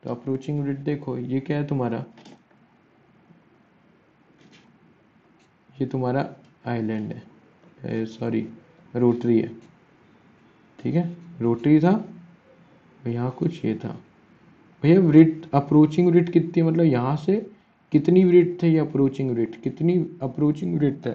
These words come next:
उस हिसाब से क्या दोगे तुम? ये entry विड्थ दोगे। ये क्या है? ई वन है।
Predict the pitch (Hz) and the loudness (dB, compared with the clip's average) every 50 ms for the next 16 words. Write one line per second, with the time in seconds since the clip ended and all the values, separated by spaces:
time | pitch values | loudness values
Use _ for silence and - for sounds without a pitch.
0 | - - 156 165 165 - 165 165 185 165 165 - 175 170 165 180 170 165 170 165 | -6 -4 -4 -4 0 -2 0 2 4 2 2 2 -2 0 2 2 2 4 4 4
1 | 165 160 151 156 139 131 135 135 139 - 131 131 131 - - 147 160 170 160 143 | 4 2 2 0 -2 -4 -4 -4 -4 -4 -4 -6 -6 -6 0 4 4 4 4 2
2 | 139 139 - - - 120 127 120 113 110 113 110 - _ _ _ _ _ _ _ | -2 -4 -6 -14 -8 -4 -4 -4 -4 -4 -8 -10 -12 _ _ _ _ _ _ _
3 | _ 131 135 135 - 160 151 135 - - 135 139 147 135 135 131 123 113 107 - | _ -4 -4 -2 0 0 0 0 -2 0 0 0 0 0 -2 -4 -6 -6 -10 -12